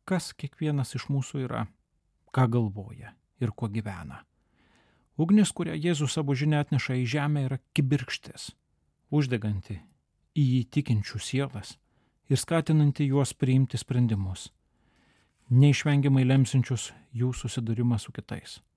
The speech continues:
su juos supančiu pasauliu, visuomenė, draugais, kartais savo šeimos nariais.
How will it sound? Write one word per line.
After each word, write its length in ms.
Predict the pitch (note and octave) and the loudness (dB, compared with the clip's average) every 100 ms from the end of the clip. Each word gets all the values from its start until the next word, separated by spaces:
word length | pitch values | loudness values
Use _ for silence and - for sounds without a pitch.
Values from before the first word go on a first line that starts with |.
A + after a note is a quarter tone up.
| _ _ _ _ _ | _ _ _ _ _
su 220 | - A#2+ | -4 -2
juos 240 | A2 A#2 G#2+ | 0 -2 -2
supančiu 380 | B2 A#2 G#2 A2 | -4 -4 -4 -6
pasauliu, 540 | A2 C#3 A#2+ G2+ G2 - _ _ - | -4 0 0 -2 -8 -14 _ _ -8
visuomenė, 540 | A2+ C#3+ B2+ G2+ G2 | -2 2 2 2 -2
draugais, 480 | F#2 C3 D#3 C3 - _ _ - | 0 0 0 -6 -12 _ _ -8
kartais 400 | E3 - D3+ C3+ - _ _ | -6 -6 -8 -10 -16 _ _
savo 240 | - B2 A#2 | -8 -4 -4
šeimos 460 | - C#3+ C3+ - C3+ | -2 0 0 0 -4
nariais. 380 | - - - | -6 -10 -16